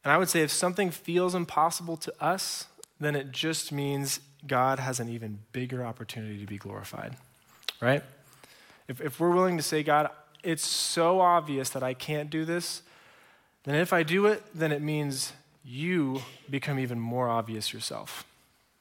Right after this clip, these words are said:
And that's what the story of Ehud teaches us. What's really special about this,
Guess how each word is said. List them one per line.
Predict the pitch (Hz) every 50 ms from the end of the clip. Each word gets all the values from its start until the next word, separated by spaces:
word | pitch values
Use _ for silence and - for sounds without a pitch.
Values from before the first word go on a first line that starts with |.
| _ _ - - - - -
And | - 135
that's | 139 139 143 - - 143
what | 135
the | 127 117
story | - - 135 123 117 113
of | 110 -
Ehud | 120 120 113 107 113 110 113
teaches | - - 113 - - 120 117
us. | 110 110 117 - - - - - _ _ _ _ - - - - - - - - - - - - - - - - - _ _ _ _ _ _ _ _ _ _ _ _ _ _ _ _ _
What's | - 156 151 - 160
really | 170 185 180 170
special | - - 165 156 151 - 156 143
about | 135 135 127 127
this, | 131 139 135 131 - - - - -